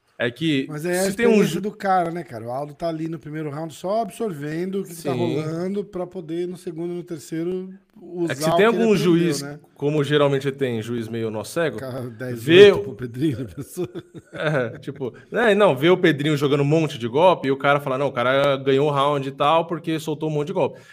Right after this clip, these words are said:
Speaker 1: Mas o golpe que é bloqueado não conta, né? Não conta a
Speaker 2: É,
Speaker 1: favor do cara
Speaker 2: não,
Speaker 1: que deu o
Speaker 2: não
Speaker 1: golpe,
Speaker 2: deveria,
Speaker 1: porra.
Speaker 2: né? É, não
Speaker 1: É.
Speaker 2: deveria.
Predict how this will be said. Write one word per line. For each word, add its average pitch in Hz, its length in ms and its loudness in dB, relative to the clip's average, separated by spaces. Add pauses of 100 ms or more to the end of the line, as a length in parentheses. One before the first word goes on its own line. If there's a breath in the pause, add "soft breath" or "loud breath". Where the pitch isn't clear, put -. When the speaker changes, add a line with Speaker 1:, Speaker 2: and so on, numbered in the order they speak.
(120)
Speaker 1:
Mas 156 420 2
o - 180 -18
golpe 135 380 2
que 135 200 -4
é 131 60 4
bloqueado 127 760 2
não 113 400 -6
conta, 170 500 0 (100)
né? 113 300 -10
Não 113 220 -10
conta 196 260 -2
a 151 40 0
Speaker 2:
É, 139 40 -4
Speaker 1:
favor 147 260 0
do 143 80 -4
cara 143 200 2
Speaker 2:
não, - 20 -10
Speaker 1:
que 156 80 -8
deu 147 140 2
o - 20 4
Speaker 2:
não 160 60 -2
Speaker 1:
golpe, 160 300 2
Speaker 2:
deveria, 143 220 -4
Speaker 1:
porra. 110 160 -4
Speaker 2:
né? 110 240 -12 (160)
É, 95 140 -20 (100)
não 98 120 -6
Speaker 1:
É. 117 240 -2
Speaker 2:
deveria. 107 340 -18